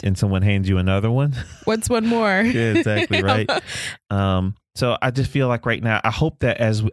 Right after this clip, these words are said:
Speaker 1: I grow and I mature in Christ, that one, I think we've been in this place, we've been talking about this even today as we celebrated our four-year-old's birthday today,
Speaker 2: Yeah.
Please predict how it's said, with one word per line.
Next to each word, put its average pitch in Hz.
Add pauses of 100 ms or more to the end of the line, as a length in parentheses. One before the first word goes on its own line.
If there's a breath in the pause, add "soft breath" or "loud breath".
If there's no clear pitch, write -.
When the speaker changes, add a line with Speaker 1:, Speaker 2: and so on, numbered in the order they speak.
Speaker 1:
I 110
grow 107
and 107
I 104
mature 101
in 90
Christ, 92 (540 loud breath)
that 104
one, 113
I 107
think 113
we've 131
been 117
in 107
this 98
place, 98
we've 107
been 104
talking 107
about 98
this 101
even 98
today 98
as 92
we 98
celebrated 92
our 90
four-year-old's 90
birthday 90
today, 90
Speaker 2:
Yeah. 226